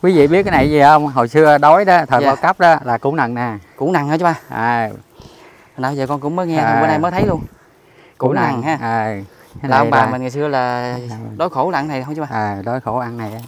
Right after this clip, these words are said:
Speaker 2: Củ nần ha.
Speaker 1: Nè, hồi đó nó chặt ra rồi.
Speaker 2: Ăn nó, nó, nó có ngon như khoai lang không chú ba?
Speaker 1: Ờ, nó hơi cực cái xả nước này kia đâu ra nè, trái chàm nè.
Speaker 2: Ừ, ừ. À, cái trái chàm nãy đây ha.
Speaker 1: À.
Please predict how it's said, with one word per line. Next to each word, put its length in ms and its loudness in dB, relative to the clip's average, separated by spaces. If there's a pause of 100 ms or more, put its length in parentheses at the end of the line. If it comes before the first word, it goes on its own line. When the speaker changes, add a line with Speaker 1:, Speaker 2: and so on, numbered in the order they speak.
(140)
Speaker 2:
Củ 120 -6
nần 220 -6
ha. 260 -6
Speaker 1:
Nè, 100 -12 (280)
hồi 120 -12
đó 220 -6
nó 180 -8
chặt 200 -8
ra 240 -6
rồi. 340 -8 (280)
Speaker 2:
Ăn 200 2
nó, 120 6
nó, 120 -2
nó 140 0
có 100 -6
ngon 200 4
như 60 -2
khoai 120 -2
lang 160 4
không 100 -4
chú 60 -6
ba? 100 2 (540)
Speaker 1:
Ờ, 200 2
nó 320 6
hơi 160 6
cực 220 4 (120)
cái 220 6
xả 320 0
nước 200 4
này 180 0
kia 140 6
đâu 120 4
ra 220 2
nè, 200 0
trái 160 0
chàm 280 -2
nè. 120 0 (360)
Speaker 2:
Ừ, 280 -4
ừ. 100 -8 (1300)
À, 400 -2
cái 80 -8
trái 100 -8
chàm 200 -4
nãy 140 -6
đây 80 -6
ha. 260 -2
Speaker 1:
À. 240 -4